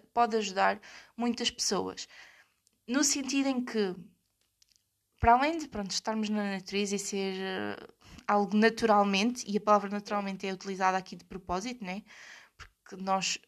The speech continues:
somos filhos da natureza, hum, também permite-nos não ter interrupções, não ter estímulos externos para quando nós queremos repensar sobre as coisas,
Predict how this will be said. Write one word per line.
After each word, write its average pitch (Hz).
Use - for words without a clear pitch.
somos 254
filhos 190
da 190
natureza, 180
hum, 196
também 247
permite-nos 247
não 240
ter 247
interrupções, 226
não 214
ter 214
estímulos 233
externos 220
para 220
quando 220
nós 226
queremos 220
repensar 220
sobre 185
as 185
coisas, 214